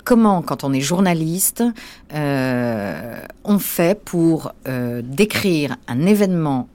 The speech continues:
en train de se produire alors qu'on n'a pas d'informations ? Jean Lacouture ?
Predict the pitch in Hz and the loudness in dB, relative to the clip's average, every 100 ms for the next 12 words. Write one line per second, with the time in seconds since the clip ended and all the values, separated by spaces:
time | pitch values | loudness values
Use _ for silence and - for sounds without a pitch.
0 | - 233 247 208 175 - - 139 143 170 | 0 2 2 -2 -2 -4 -6 -8 -4 0
1 | 226 240 156 196 208 147 131 123 - 233 | 0 0 0 -2 0 0 -2 -2 0 -2
2 | - - 156 151 156 156 135 - 135 160 | -4 -10 -8 -6 -4 -4 -4 -6 -6 -8
3 | - - - - - - - - - - | -12 -20 -20 -20 -20 -20 -20 -20 -20 -20
4 | - - - - 160 160 - 240 302 | -20 -20 -20 -4 -2 -2 -2 0 -2